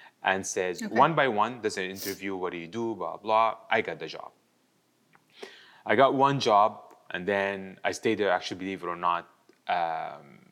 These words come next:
Speaker 1: I would say six years, but it was one of the best experience, I think, for someone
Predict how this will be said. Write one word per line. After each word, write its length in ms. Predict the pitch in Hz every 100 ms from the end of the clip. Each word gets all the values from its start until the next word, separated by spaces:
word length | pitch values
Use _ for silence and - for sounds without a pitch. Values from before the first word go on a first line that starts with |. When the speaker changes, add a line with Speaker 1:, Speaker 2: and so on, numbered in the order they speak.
| _
Speaker 1:
I 80 | -
would 120 | 92
say 100 | 90 92
six 340 | - 107 -
years, 200 | 87 82
but 160 | 85 95
it 40 |
was 200 | 92 92
one 240 | 98 117
of 100 | 143
the 80 | 135
best 220 | 123 110
experience, 440 | - - 104 98 92
I 80 | 90
think, 220 | 101 92
for 100 | -
someone 560 | 87 135 120 95 90